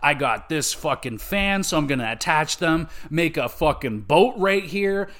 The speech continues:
Bam, you attached a little dude. We go across the river. He gets to his friend, and I get two seeds, and I feel like a fucking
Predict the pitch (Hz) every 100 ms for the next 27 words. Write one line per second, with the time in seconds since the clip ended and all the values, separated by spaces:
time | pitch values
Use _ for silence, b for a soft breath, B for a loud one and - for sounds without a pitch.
0 | B - 160 156 120 120 127 - 147 151
1 | 170 160 151 131 208 240 233 - B 160
2 | 175 165 131 120 - 185 147 - - 123
3 | 151 247 190 220 214 B B 165 131 151
4 | - 151 131 123 - 180 185 190 190 147
5 | 151 147 147 - 147 127 143 135 123 -
6 | 143 131 127 131 127 120 120 - - 131
7 | 104 110 101